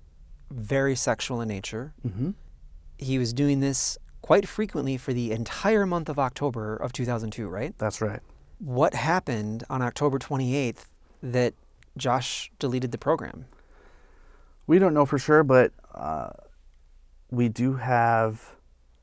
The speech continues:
Speaker 2: um, evidence that he had visited the Yahoo, um,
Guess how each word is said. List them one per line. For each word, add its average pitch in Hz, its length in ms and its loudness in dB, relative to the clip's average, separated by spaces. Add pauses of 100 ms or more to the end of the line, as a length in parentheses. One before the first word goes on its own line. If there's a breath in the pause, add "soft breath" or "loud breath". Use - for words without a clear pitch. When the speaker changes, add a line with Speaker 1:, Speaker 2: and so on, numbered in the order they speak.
(260)
Speaker 2:
um, 113 500 -10 (1600)
evidence 107 720 -2
that 104 280 -4
he 117 240 -6
had 110 180 -2
visited 101 640 -4
the 104 140 -6
Yahoo, 101 840 -4 (1500)
um, - 520 -18